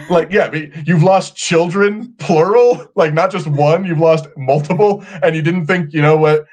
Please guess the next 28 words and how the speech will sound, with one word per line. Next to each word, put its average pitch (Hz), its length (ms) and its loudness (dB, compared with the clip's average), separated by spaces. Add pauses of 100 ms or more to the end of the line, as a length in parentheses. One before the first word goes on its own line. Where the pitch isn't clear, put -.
(100)
hey, 170 160 2
like, 143 180 -4
yeah, 170 140 0
like, 151 160 -6
again, 151 200 -2
like, 117 120 -6
let's 120 100 -12
follow 160 280 2
back 156 180 -2
to 156 60 -6
his 143 120 -2
nest. 151 380 0 (340)
Or, 190 160 2
you, 190 180 -4
like, 185 160 -4
when 190 140 -2
they 190 140 0
do, 180 160 -2
I 139 80 0
love 165 160 0
how 175 120 2
they 165 140 0
fly 156 320 0
up 165 100 0 (140)
w-, 139 180 -6
on 147 180 2
their 143 120 0
jetpacks, 170 500 -2